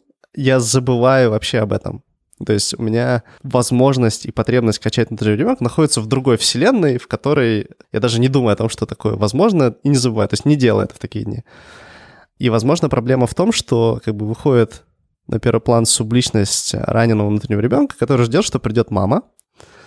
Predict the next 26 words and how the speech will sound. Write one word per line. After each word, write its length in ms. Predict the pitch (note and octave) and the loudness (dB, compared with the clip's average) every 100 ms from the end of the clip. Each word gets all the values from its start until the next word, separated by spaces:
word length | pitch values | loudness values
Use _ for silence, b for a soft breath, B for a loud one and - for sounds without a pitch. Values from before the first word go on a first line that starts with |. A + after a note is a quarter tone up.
| b _ | b _
и 100 | C#3 | 0
мама 300 | C#3 D#3 D#3+ | 4 4 2
даст 340 | B2 A#2+ - A#2 | 2 0 2 -2
эту 260 | - G#2+ | -2 -2
любовь, 360 | G2+ G#2+ B2 - | -2 0 0 0
поддержку 440 | G#2+ G#2 A#2 - | -2 0 -2 0
и 40 | A2 | 0
заботу, 400 | G#2+ F3 B3+ C#3 | 2 0 0 0
которая 360 | - C3+ B2 | 0 0 0
жизненно 340 | G#2+ B2+ B2+ A2+ | 0 0 0 -2
нужна 300 | G#2 A2 A2+ | -2 -2 -4
этому 180 | A#2 | -2
ребёнку. 420 | A2 G#2 G2 - - b b b b _ | -2 -2 -4 -8 -20 b b b b _
А 100 | B2 | 0
я 120 | C#3+ | 2
не 100 | F3 | 4
мама. 340 | B2+ F#2 A2 G#3+ _ _ _ - | 2 0 0 -2 _ _ _ -2
Ну, 100 | C3 | 0
соответственно, 380 | A#2+ C3 - A#2 | 0 -2 -2 -2
этот 240 | - - | -4 -8
раненый 280 | A2+ A2+ A2 | -4 -4 -2
ребёнок 340 | D3+ A3+ - | 0 0 0
не 120 | B2+ C3+ | -2 0
видит 300 | D3+ B2+ - | 0 -2 -2
во 100 | G#2 | -2
мне 600 | G#2 A#2+ C#3+ C3+ A#2+ | -2 0 2 2 2